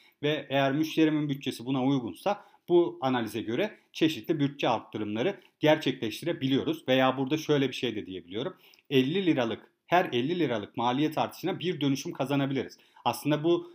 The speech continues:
burada bir maliyet analizi veya kar zarar analizi yapılacak olursa eğer elli lirayla bir dönüşüm bize daha fazla kar getiriyorsa burada daha iyi bir harcama yaparak daha fazla, e,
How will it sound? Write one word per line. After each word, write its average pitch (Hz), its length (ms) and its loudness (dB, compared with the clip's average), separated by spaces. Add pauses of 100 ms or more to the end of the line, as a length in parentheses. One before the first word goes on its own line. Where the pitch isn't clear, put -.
(120)
burada 135 280 2
bir 156 240 2 (180)
maliyet 127 540 2
analizi 143 560 0
veya 120 280 -2 (100)
kar 147 180 6
zarar 139 300 0
analizi 135 380 -2
yapılacak 110 520 -6
olursa 110 420 -6 (200)
eğer 131 280 2
elli 127 340 0
lirayla 117 500 0 (220)
bir 170 220 4
dönüşüm 113 460 -2
bize 120 240 -4
daha 139 220 6
fazla 120 300 2
kar 110 200 0
getiriyorsa 101 640 -8 (220)
burada 147 400 -2
daha 147 480 2
iyi 135 240 0
bir 110 100 -4
harcama 135 460 2
yaparak 131 440 -4 (160)
daha 143 160 4
fazla, 113 460 -2 (240)
e, 123 120 -4